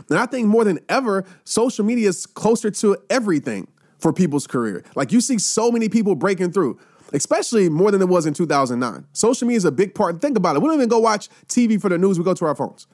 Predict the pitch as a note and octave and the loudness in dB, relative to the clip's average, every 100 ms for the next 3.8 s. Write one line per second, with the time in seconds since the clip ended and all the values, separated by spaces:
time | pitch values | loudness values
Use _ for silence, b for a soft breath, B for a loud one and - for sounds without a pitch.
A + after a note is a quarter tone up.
0 | b D#3+ G#3 A3+ G#3+ A3 G#3 G#3 F#3 E3 | b 0 2 2 0 -2 0 0 -2 -2
1 | E3 C#3+ D3+ G#2 D#3 A3+ A3 G#3 - G#3 | -2 -2 -4 -4 -2 -2 0 -2 -2 -2
2 | G3+ F#3+ - B - D#3+ D3 D3+ D#3 C3 | 0 -2 -6 B 0 2 2 0 -2 0
3 | C#3+ B2+ C3 D3+ A3+ B2 F#2+ | -2 -2 -2 -2 -2 -4 -6